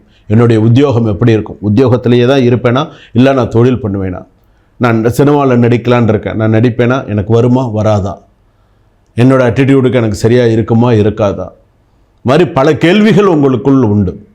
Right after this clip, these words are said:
ஒரு லேக்க-, ஒரு, ஒரு பெண்களாக இருந்தால், "நான் ஒரு பியூட்டிஷியனா இருக்கேன், நான் ஒரு, ஒரு வேலையில இருக்கணும்னு நினைக்கிறேன், நான் என்னோட கெரி-, நான் நல்லா படிச்சிருக்கேன், எனக்கு கெரியர் நல்லா இருக்குமா? நான் ஒரு மருத்துவரா இருக்கேன், எனக்கு கெரியர் நல்லா இருக்குமான்னு?" You, you have to see your,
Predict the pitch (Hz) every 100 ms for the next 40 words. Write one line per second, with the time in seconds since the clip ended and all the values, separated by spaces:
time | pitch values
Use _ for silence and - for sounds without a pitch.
0 | _ _ _ _ - 104 131 - 127 123
1 | 120 117 123 92 139 151 147 135 131 135
2 | 143 120 117 110 127 131 - 123 117 104
3 | 117 107 - - - 113 120 120 120 120
4 | 117 117 - - 117 117 143 156 147 120
5 | 113 123 123 113 117 117 110 98 - 120
6 | 117 117 110 131 131 120 117 117 135 131
7 | 127 123 113 117 107 101 123 135 123 113
8 | 110 110 110 110 107 101 _ _ _ -
9 | 123 131 117 139 - 175 160 156 131 127
10 | 120 110 113 123 135 120 117 123 120 120
11 | 123 175 170 - 123 127 95 127 123 139
12 | 160 131 - 139 127 196